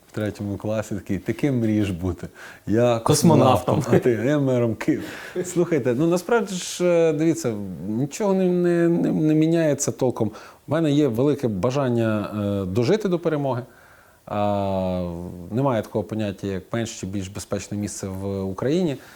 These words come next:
Speaker 1: І, е, знаєте, там, ну, ми ж всі в якихось страхах живемо, е, так чи інакше.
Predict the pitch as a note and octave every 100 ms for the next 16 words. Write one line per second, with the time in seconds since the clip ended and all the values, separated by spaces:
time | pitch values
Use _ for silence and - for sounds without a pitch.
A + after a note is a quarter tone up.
0 | - - - - A2+ A2 G#2+ G2+ G2 F#2
1 | - F2 F2+ F2+ F2+ F2 - _ _ _
2 | _ _ _ _ _ _ _ _ _ _
3 | - - _ - - F2 A2 G#2+ - G2+
4 | G#2+ G2+ F#2+ G#2 F#2+ - A#2+ A2 G2+ A#2
5 | - - G#2+ - C#3 A2 G2+ F#2+ F#2 -
6 | - - _ - F2 F2 E2+ E2+ E2+ E2
7 | E2 - F#2+ F2+ - F#2 F2+ E2+ - F2